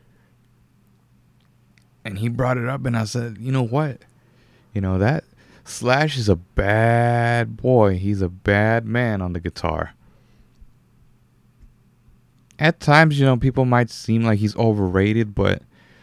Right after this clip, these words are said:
you look at the guy. He's among one of the few that I put up there that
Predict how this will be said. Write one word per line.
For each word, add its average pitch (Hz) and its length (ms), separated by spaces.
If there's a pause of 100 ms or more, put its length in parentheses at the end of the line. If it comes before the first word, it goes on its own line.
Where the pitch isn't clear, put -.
(180)
you 202 120
look 196 280
at 147 100
the 92 100
guy. 87 460 (1300)
He's 165 240
among 175 280
one 170 120
of 160 60
the 131 100
few 143 220
that 123 100
I 117 80
put 117 180
up 117 140
there 113 180
that 98 180